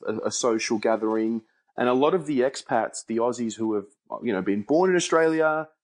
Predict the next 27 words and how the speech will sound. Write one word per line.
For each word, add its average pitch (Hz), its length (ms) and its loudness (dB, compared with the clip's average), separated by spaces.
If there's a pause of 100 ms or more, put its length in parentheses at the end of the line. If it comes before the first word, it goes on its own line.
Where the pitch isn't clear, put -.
(260)
and 101 260 -14
grow 143 220 4
up 131 100 0
with 143 140 -2
our 135 140 4
game 123 460 -2
and 110 100 -4
then 107 160 -4
move 127 240 -4
to 98 120 -6
Israel, 113 600 -2
they 113 240 -4
sometimes 151 800 -4
lose 123 400 -2
that 113 260 -2
identity 110 760 -4
of, 101 140 -6 (180)
you 120 120 -4
know, 104 180 -4 (920)
being 120 240 2
Australian. 113 520 0
And 104 160 -2
so 117 360 2
for 135 140 0
them, 139 340 2
it 117 80 -2
was 117 320 -2